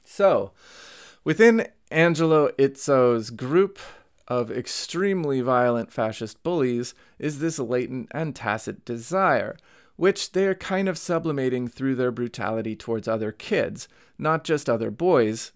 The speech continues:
but girls as well, of course. Bovenga continues, quote,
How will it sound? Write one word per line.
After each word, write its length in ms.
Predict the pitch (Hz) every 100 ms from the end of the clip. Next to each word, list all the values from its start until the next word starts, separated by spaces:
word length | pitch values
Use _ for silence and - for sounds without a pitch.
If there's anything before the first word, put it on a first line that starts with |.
| -
but 240 | 120 101 -
girls 340 | 110 101 95
as 180 | 104 117
well, 280 | 147 185 135
of 120 | 101
course. 480 | - - - - - _ _ _
Bovenga 540 | - 131 135 135 123 117 _ _
continues, 880 | - 123 117 - 214 147 104 110 139
quote, 460 | - - 127 117